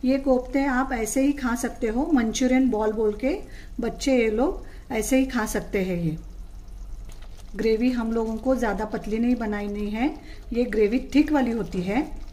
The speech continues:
तो हम लोगों को ये ज़्यादा पतली नहीं दा-, बनानी है। अब मैंने जब ball add कर दिए हैं तो ये ग्रेवी की consistency थोड़ी सी कम हो जाएगी।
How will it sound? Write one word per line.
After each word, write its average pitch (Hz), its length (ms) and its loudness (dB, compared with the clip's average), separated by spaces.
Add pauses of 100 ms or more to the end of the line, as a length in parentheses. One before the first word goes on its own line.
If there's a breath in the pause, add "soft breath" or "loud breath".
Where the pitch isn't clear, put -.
(540)
तो 240 60 0
हम 226 240 -2
लोगों 233 240 0
को 262 120 0
ये 254 200 4
ज़्यादा 240 280 0
पतली 233 300 -4
नहीं 233 180 2
दा-, 220 280 -2 (380 loud breath)
बनानी 208 360 0
है। 226 240 0
अब 220 220 -6 (540 loud breath)
मैंने 226 260 2
जब 240 200 2
ball 247 240 4
add 220 200 0
कर 208 180 -2
दिए 202 220 2
हैं 240 480 -2
तो 269 100 2
ये 247 200 4
ग्रेवी 214 480 0
की 277 120 0
consistency 233 680 -2
थोड़ी 262 380 4
सी 311 160 4
कम 254 200 2
हो 214 140 0
जाएगी। 196 420 2